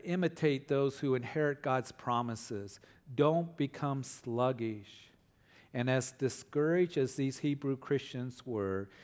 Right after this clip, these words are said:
it would be very easy for them to become sluggish. I mean, think about it. Here they are being persecuted, you know, uh, for coming to Christ.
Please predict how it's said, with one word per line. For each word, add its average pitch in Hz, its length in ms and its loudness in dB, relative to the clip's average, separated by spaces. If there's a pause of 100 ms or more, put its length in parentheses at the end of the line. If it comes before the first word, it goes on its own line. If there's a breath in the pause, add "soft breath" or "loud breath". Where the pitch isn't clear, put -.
(180 loud breath)
it 135 100 2
would 123 200 2
be 120 160 0
very 131 540 2
easy 147 460 0
for 113 220 -4
them 110 240 0
to 107 80 -6
become 101 400 -4
sluggish. 98 560 -6
I 123 60 -2
mean, 139 180 -2
think 175 300 -2
about 98 340 -2
it. 92 140 -6 (360 loud breath)
Here 139 180 4
they 165 200 6
are 113 400 2 (240 loud breath)
being 123 220 0
persecuted, 156 840 0 (180)
you 123 160 -2
know, 120 320 2 (260 loud breath)
uh, 117 220 -2
for 120 280 0
coming 139 380 -2
to 147 160 -6
Christ. 101 640 -6